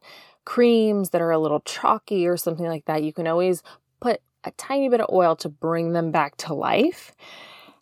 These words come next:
And then what else do I have? What else do I have? A lip balm. What is this? This is the Pink Champagne Bakuchiol Lip Balm from Whisk.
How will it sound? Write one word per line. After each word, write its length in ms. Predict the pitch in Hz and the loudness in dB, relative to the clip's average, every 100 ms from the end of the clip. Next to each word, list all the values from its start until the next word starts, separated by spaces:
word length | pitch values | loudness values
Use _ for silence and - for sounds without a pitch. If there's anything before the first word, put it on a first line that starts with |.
| - | 2
And 160 | 233 | 6
then 120 | 226 220 | 8 8
what 100 | 208 | 6
else 200 | 202 - | 4 2
do 120 | 226 | 4
I 60 | |
have? 600 | 220 262 311 320 311 311 294 | 4 4 6 6 4 4 2
What 120 | 277 | 2
else 180 | 269 - | 0 -2
do 120 | 262 | -2
I 80 | 254 | -2
have? 480 | 220 247 240 233 - | -2 -2 -2 -4 0
A 120 | 190 | 0
lip 240 | 175 170 | 2 2
balm. 340 | 147 151 247 277 - - _ _ _ - | 4 4 2 -2 -10 -20 _ _ _ -14
What 160 | 196 - | -10 -10
is 140 | - | -8
this? 200 | - - | -10 -6
This 180 | 190 196 | -6 -4
is 240 | 214 190 | -4 -2
the 180 | 196 165 | -2 -2
Pink 260 | - 208 214 | -2 -6 -4
Champagne 840 | - 190 180 - 180 170 170 175 - - - - | -2 -2 -4 -6 -2 -2 -4 -8 -16 -20 -14 0
Bakuchiol 880 | 165 - - 196 - 170 160 160 - _ - | 0 0 -4 -4 0 0 2 0 -4 _ -6
Lip 160 | 165 - | -4 0
Balm 200 | 156 160 | 0 0
from 320 | - 160 151 | 0 -4 -2
Whisk. 640 | 151 156 262 - - - | 0 0 0 -4 -10 -14